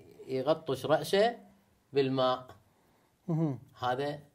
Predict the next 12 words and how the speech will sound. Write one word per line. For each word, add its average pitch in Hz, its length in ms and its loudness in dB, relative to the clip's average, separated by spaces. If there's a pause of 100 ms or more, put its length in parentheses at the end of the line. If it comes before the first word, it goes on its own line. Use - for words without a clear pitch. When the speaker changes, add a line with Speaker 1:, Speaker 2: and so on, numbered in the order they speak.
(360)
Speaker 1:
يبطل 104 420 -12
الصيام. - 400 -16
أو 151 120 -2
مثلا 135 400 -2
في 123 220 -6
نهر، 143 480 0
في 107 200 -10
مسبح، 127 720 -4 (400)
في 110 180 -14 (160)
حوض 139 240 -2
كبير 131 480 -2 (260)
وغيره. 120 460 -6